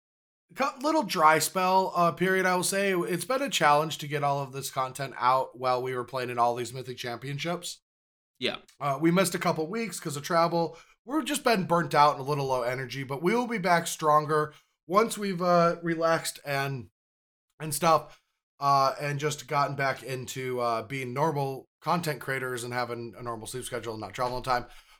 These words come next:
Speaker 1: But like we said earlier in the episode, if you want to, uh, jump into one of our new tiers, we have our new tiers for our Patreon at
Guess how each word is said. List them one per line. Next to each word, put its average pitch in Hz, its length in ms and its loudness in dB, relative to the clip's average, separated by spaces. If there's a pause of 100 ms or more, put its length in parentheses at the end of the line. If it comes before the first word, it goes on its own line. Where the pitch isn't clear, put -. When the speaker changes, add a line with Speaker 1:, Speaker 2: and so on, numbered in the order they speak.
(280)
Speaker 1:
But 240 460 4
like 160 200 -2
we 170 100 0
said 170 220 0
earlier 160 320 2
in 151 80 0
the 160 80 0
episode, 165 460 -2
if 123 100 -8
you 143 100 -6
want 135 240 -2
to, 139 280 -6
uh, 127 280 2 (320)
jump 160 200 -2
into 151 160 0
one 143 160 0
of 131 80 -4
our 131 100 0
new 131 180 -6
tiers, 185 500 -2 (200)
we 131 200 -6
have 123 280 0
our 120 200 -4
new 117 440 -6 (800)
tiers 185 300 2
for 147 220 0
our 120 180 2
Patreon 160 500 -2
at 123 220 0